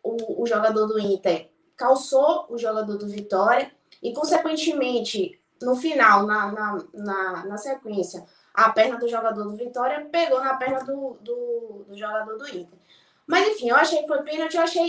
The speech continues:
inclusive, que foi muito mais pênalti do que o que o Wallace fez, que a gente perdeu de um a zero com, com o pênalti que o Wallace cometeu, entendeu? Eu não ach-, eu achei, assim, que foi um pouco infantil,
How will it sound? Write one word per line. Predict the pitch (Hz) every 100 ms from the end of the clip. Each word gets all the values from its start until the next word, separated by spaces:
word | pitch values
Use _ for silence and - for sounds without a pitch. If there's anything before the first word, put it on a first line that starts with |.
| -
inclusive, | 370 392 359 294 285
que | - 294
foi | 294
muito | 285 311 370 466 466 415
mais | 370 339
pênalti | - 277 294 294 302 277
do | 294
que | - 269 277 285 -
o | 269
que | -
o | 294
Wallace | 277 254 262 269 277 269
fez, | - 220 208 196 - _ - -
que | 226 226 214
a |
gente | 208 214 -
perdeu | 247 214
de | 214 233
um |
a | 240
zero | 208 220 254 247
com, | 262 254 247 233 - _ _ _
com | 262
o | 269
pênalti | 254 254 254 247 -
que | 277
o |
Wallace | 262 233 233 240 -
cometeu, | 247 262 269 196 185 185
entendeu? | 185 185 190 202 - _ _ _ -
Eu | 269
não | 311
ach-, | 311 294
eu |
achei, | 349 349 339
assim, | 320 277
que |
foi | 277 285
um |
pouco | 285 294 311
infantil, | 339 339 311 302 254 247 302